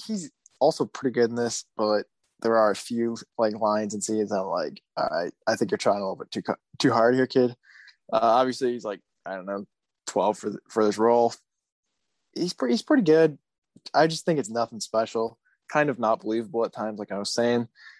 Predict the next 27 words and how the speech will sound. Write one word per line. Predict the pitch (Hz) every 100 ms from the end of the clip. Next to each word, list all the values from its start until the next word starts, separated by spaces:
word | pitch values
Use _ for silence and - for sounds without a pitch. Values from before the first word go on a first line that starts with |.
| _ _
Um, | 135 139 139 139 -
and | 135
again, | 123 139 160 120 120 _ _ _ _
after | 120 - 147 139 135 123 -
this | 120 135 - 135
and, | 123 117 113 123 _ -
you | 117
know, |
American | 101 117 117 117
History | 123 123 120
X, | 117 117 -
which | 104 -
I | 110
actually | 135
think | - 101
is | 104 -
very | 120 139
good, | 107 104
and, | 107 113 _ _ _ _ _ _ _ -
uh, | 117 117
he | 104 113
kinda | 131 117
just | 101 _ -
fell | 123
off | 117 -
the | 110
map. | 113 107